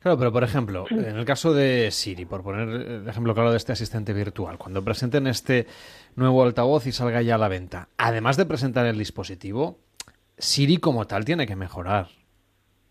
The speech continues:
Speaker 1: Tiene que poder hacer más cosas de las que hace ahora, ¿o no?
Speaker 2: Sí,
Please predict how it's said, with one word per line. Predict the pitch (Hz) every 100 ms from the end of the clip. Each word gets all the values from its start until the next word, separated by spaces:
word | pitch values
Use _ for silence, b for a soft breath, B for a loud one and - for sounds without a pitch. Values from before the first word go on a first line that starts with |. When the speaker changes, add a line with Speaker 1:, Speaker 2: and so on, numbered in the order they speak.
| _
Speaker 1:
Tiene | 147 175
que | 120
poder | 98 98
hacer | 95 - 95
más | 92 -
cosas | 95 95
de | 95
las | 92 -
que | 101
hace | 92 92
ahora, | 87 87 87 - _ _ _ _ _ -
¿o | 127
no? | 110 95 - _ _ _ _ _ -
Speaker 2:
Sí, | 302